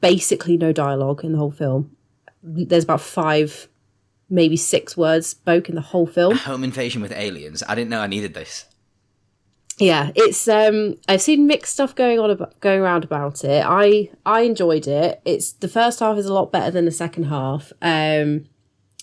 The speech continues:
Speaker 1: but I think the way it's done, because there is no dialogue, it's basically just her running <laughs> around screaming and breathing heavily and getting scared and stuff.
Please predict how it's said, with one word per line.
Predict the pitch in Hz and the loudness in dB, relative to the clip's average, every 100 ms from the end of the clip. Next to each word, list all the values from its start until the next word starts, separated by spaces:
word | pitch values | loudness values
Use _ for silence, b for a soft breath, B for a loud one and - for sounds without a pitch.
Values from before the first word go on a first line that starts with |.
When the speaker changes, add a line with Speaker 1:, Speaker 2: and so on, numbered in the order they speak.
| _ _ | _ _
Speaker 1:
but | 175 127 - - | 2 2 0 -6
I | 170 | -2
think | 196 175 170 - - _ | 2 2 2 -2 -16 _
the | - | -4
way | 196 214 202 | 2 4 4
it's | 202 | 2
done, | 196 170 | 2 4
because | 170 180 170 180 | 2 0 -2 2
there | 170 170 | 4 4
is | 165 165 - | 2 -2 -12
no | 185 180 170 | -2 2 4
dialogue, | 160 160 156 156 | 4 2 2 0
it's | 170 - | -4 -2
basically | 165 165 - 170 | -2 -2 -2 -2
just | 165 - | -2 -4
her | 165 160 | -4 -2
running | 160 156 156 | -2 -2 0
<laughs> | |
around | 185 165 190 202 | 0 0 2 2
screaming | - - - 170 170 160 151 | 0 -8 0 2 4 4 2
and | 151 160 151 | -2 -4 -2
breathing | 170 190 185 165 170 | 0 2 2 2 2
heavily | 170 165 170 165 | 2 2 4 4
and | 160 | 2
getting | 160 170 | 2 -2
scared | 165 160 160 160 | -2 0 0 0
and | 147 | -2
stuff. | - 92 139 | -2 -2 -4